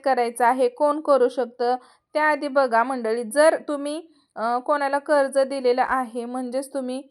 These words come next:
कोणाकडून कर्ज घेतलेलं असेल किंवा कोणाला दिलं असेल, तर तो व्यक्ती तुमचा कर्जच तुम्हाला, म्हणजेच, अ, तुमचे पैसे वगैरे आहेत, रिटर्न करत नाहीये, तर बघा, तुम्ही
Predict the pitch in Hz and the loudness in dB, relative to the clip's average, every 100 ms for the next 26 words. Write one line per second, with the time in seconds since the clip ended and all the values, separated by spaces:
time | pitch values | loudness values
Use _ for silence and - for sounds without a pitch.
0 | _ _ - 269 262 269 262 269 277 240 | _ _ -2 0 0 0 -2 0 0 0
1 | 247 285 269 254 226 233 240 240 240 277 | -2 -2 -6 -6 -4 -4 -4 -6 -4 -4
2 | 285 302 285 269 254 285 269 254 254 240 | -2 -2 -2 -4 -4 -4 -2 -2 -4 -4
3 | 240 269 302 311 302 285 - 269 285 269 | -4 -2 -2 -2 -4 -8 -10 -8 -8 -6
4 | 262 277 - - - - 285 277 262 302 | -2 -2 -2 -16 -18 -2 0 2 0 -2
5 | 311 302 269 247 254 277 262 247 262 262 | -2 -2 0 2 0 -2 -4 -2 -2 -4
6 | - 175 226 247 277 254 254 269 277 269 | -10 -4 -4 -2 -6 -4 -4 -2 0 0
7 | 269 277 262 247 240 240 247 240 262 262 | 0 -2 -2 -2 0 0 -2 -6 -6 -8
8 | 240 247 262 247 226 254 226 208 214 233 | -6 -6 -2 -2 -2 -6 -8 -6 -8 -10
9 | _ _ _ 320 330 311 285 277 285 302 | _ _ _ 2 4 4 2 2 0 -6
10 | 294 302 | -6 -8